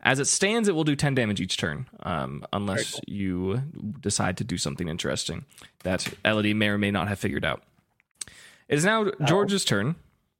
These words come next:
Speaker 1: and George asks, "All right, we're gonna get you this time. You're a little too smart for us, but this one's tricky. Are you ready?"
Speaker 2: Yeah.
Speaker 1: Okay. This is more of, like, a real-life kind of question.
Speaker 2: Okay.
Speaker 1: Geologically speaking,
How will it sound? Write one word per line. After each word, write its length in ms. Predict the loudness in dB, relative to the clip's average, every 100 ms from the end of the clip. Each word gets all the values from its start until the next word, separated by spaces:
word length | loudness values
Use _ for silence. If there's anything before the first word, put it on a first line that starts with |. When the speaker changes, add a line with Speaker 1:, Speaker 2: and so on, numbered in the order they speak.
| _ -4
Speaker 1:
and 160 | -2
George 300 | 2 2 2
asks, 240 | 2 0 0
"All 120 | 2 4
right, 180 | 2 0
we're 100 | 2
gonna 220 | 2 2
get 320 | 2 0 2
you 100 | 2
this 220 | 2 2
time. 320 | 2 2 2 0
You're 140 | 2
a 40 | 2
little 180 | 2
too 180 | 2 0
smart 360 | 2 2 2 2
for 240 | 2 2
us, 160 | 2 0
but 180 | -2 0
this 220 | 0 2
one's 300 | 0 0 0
tricky. 540 | 2 2 0 -2 -6 0
Are 120 | 0
you 120 | 2
ready?" 280 | 2 2 -2 -6 _ _ 0
Speaker 2:
Yeah. 180 | 2 2 _ _ -4
Speaker 1:
Okay. 220 | -2 -2 -4 -18 _ _ _ 0
This 200 | 2 2
is 100 | 4
more 160 | 4
of, 60 | 4
like, 140 | 2
a 60 | 2
real-life 520 | 4 4 4 2 0
kind 160 | -2 0
of 60 |
question. 380 | -2 -2 -2 -6 _ _ _ _ _ _ _ -6
Speaker 2:
Okay. 300 | -2 -2 -4 _ _ _ _ _ _ _ _ 0
Speaker 1:
Geologically 800 | 2 4 4 4 2 0 2 2
speaking, 760 | 2 2 2 2 2 0 -2